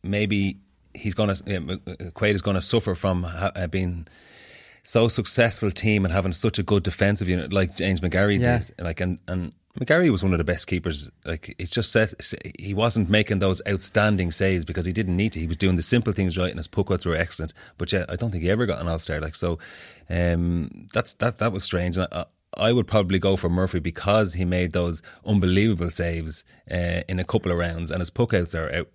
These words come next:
Speaker 1: outrageous, and his, his frees that he can take, you know, that, that he lands, it's just, just unbelievable. And, um, I don't think, um, Nicky Quaid did anything really major wrong.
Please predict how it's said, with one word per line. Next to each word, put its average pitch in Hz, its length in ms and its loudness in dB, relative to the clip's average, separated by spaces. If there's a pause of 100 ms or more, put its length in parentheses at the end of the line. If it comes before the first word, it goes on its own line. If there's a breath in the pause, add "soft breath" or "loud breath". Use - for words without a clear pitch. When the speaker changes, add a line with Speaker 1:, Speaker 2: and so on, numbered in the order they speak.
Speaker 1:
outrageous, 87 640 -2
and - 160 -6
his, 76 180 -8 (540 loud breath)
his - 180 -4
frees 117 540 4
that 98 140 2
he 90 60 2
can 92 160 0
take, 98 520 0
you 104 100 0
know, 90 360 0
that, 92 180 -4
that 87 160 -2
he 87 80 2
lands, 87 480 -2 (380 loud breath)
it's - 160 -4
just, - 200 -2
just 156 240 0
unbelievable. 85 680 0
And, 85 220 -4 (480)
um, 87 400 -4
I 101 80 -4
don't 135 140 2
think, 117 300 2
um, 92 360 4
Nicky - 180 -4
Quaid 92 180 2
did 92 100 2
anything 92 240 0
really 90 220 2
major 85 300 0
wrong. 90 440 2